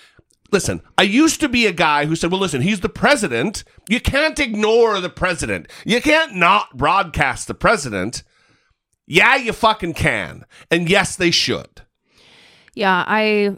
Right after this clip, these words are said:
Speaker 2: this, this clip <laughs> is wildly frustrating, listening to these people. Um, but I wanna remind everybody that, um, a mid-December poll found that fifty-four percent of respondents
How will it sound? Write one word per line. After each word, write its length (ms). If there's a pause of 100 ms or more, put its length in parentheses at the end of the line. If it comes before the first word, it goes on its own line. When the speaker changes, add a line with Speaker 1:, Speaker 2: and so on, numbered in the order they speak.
(120)
Speaker 2:
this, 460
this 160
clip 240 (220)
<laughs> 680
is 320
wildly 560
frustrating, 560 (560)
listening 360
to 60
these 160
people. 460
Um, 640
but 200
I 100
wanna 200
remind 300
everybody 460
that, 280
um, 380
a 140
mid-December 640
poll 480
found 240
that 120
fifty-four 440
percent 320
of 100
respondents 560